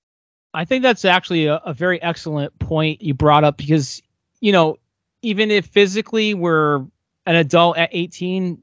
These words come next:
mentally, a lot of times we're not, 'cause it's exactly like you said, we all, we all develop, uh, at different rates, but the brain,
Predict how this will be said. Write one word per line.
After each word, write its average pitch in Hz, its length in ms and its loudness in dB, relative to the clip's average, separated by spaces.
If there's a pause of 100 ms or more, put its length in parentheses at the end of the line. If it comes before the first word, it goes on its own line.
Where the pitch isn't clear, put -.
mentally, 196 760 -2
a 160 100 -2
lot 165 220 6
of 160 60 -2
times 156 280 -2
we're 131 140 -4
not, 123 500 -2
'cause 127 340 -10
it's 139 220 -8
exactly 151 400 0
like 139 160 -4
you 135 60 -10
said, 135 260 -4
we 135 120 -2
all, 143 420 0 (920)
we 156 140 6
all 220 140 6
develop, 180 580 0
uh, 151 320 0
at 156 200 -12
different 156 340 -10
rates, 165 300 -6
but 151 160 -8
the 143 60 -8
brain, 135 800 -8